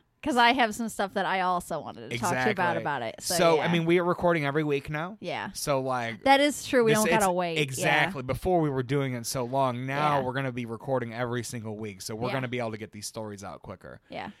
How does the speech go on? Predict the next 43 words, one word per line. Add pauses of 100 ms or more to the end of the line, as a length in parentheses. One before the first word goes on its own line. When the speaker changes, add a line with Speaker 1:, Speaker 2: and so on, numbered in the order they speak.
(100)
Speaker 2:
So,
all
right,
man.
Fucking,
that
was,
uh, (120)
you
wanna,
you
wanna
fucking,
you
want
me
to
Speaker 1:
Yeah,
I
Speaker 2:
signal
Speaker 1:
don't,
Speaker 2:
us
Speaker 1:
I
Speaker 2:
out
Speaker 1:
don't,
I
Speaker 2:
here?
Speaker 1:
don't
think
I
have,
like,
a
whole,
like,
big, (160)
big
bang
Speaker 2:
Okay.
Speaker 1:
thing.
Speaker 2:
You
know
what?